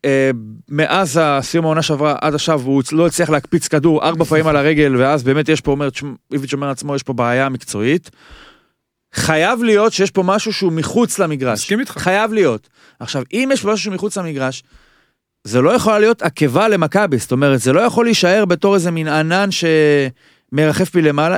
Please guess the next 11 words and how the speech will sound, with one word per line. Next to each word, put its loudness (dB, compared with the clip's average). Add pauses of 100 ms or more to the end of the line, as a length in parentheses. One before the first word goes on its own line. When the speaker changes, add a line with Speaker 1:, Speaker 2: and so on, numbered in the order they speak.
Speaker 1:
אי 0
אפשר -2
להתנהל 0
לצד -2
זה, -2
אבל -2
זה -8
מוזר -2 (720)
שאם -4
קרה 0
משהו 0